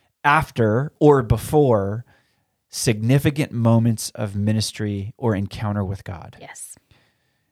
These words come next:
Speaker 1: So in other words, these, this quiet place is where he gets filled up or where he recovers.
Speaker 2: Right.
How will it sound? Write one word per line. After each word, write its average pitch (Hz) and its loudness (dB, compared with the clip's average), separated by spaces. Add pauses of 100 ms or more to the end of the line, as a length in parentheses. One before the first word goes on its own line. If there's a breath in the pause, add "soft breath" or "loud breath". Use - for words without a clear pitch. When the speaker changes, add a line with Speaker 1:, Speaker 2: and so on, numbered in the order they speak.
(260)
Speaker 1:
So 120 4
in 131 -2
other 143 4
words, 110 0
these, 131 -2
this 120 -2
quiet 156 0
place 104 -4
is 104 -8
where 127 -2
he 107 -6 (440)
gets 123 -6
filled 135 -4
up 180 -2 (680)
or 143 8
where 139 2
he 120 2
recovers. - -6 (200)
Speaker 2:
Right. - -18